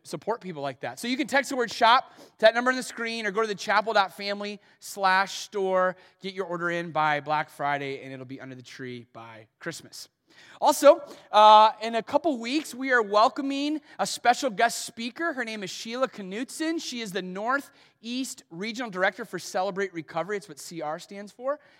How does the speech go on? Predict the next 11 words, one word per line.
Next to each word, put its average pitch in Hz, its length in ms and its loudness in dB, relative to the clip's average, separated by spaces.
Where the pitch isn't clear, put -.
And 208 100 -8
she's 339 220 -2
coming 320 240 2
to 240 40 -4
give 262 160 -4
her 262 120 -6
story 285 680 -4
about 185 160 -2
how 208 140 -4
she 208 320 -10
survived 180 680 -4